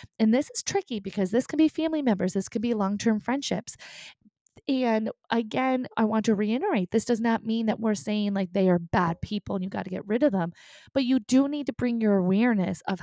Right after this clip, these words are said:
one, how you feel and how your energy changes, how your goals changes, your motivation changes when you are in their presence.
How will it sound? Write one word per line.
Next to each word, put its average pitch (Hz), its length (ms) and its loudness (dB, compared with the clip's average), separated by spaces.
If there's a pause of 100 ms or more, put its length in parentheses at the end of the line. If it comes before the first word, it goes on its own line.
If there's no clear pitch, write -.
one, 185 460 0
how 180 260 -4
you 214 240 -2
feel 240 540 -2 (340)
and 202 160 0
how 214 260 -2
your 220 300 -2
energy 214 400 2
changes, 185 540 2
how 190 240 -2
your 202 240 2
goals 196 360 4
changes, 196 440 -4
your 202 100 -4
motivation 190 640 0
changes 190 420 -4
when 175 320 0
you 208 220 2
are 220 140 2
in 185 180 -2
their 208 120 0
presence. 180 680 -8